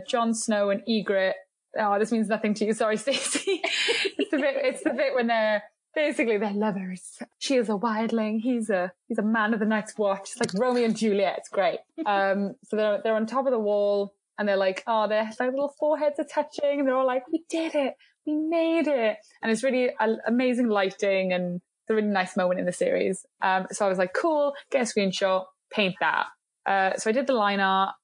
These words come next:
Speaker 1: got sort of, you know, the comp done one day and I was like, "Cool, next day, let's get this painting on." Spend about two hours on it.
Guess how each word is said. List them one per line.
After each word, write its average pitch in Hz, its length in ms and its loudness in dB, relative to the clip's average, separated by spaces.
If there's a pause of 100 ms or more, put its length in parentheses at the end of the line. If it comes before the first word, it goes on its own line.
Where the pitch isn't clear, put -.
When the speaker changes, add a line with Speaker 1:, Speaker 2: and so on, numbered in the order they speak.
(180)
Speaker 1:
got - 360 -2
sort 196 180 0
of, 185 220 -2
you - 80 0
know, 180 320 2
the 196 60 0
comp 190 320 -2
done 180 180 0
one 170 200 2
day 170 280 2
and - 100 -4
I - 60 -2
was - 100 -2
like, - 180 0
"Cool, 202 160 0
next 202 220 0
day, 202 160 2
let's - 120 -2
get - 120 -4
this 196 120 -10 (120)
painting 185 320 0 (100)
on." 180 440 0 (260)
Spend 220 320 -2
about 220 140 -2
two 262 260 0
hours 202 320 2
on 175 180 2
it. 180 300 0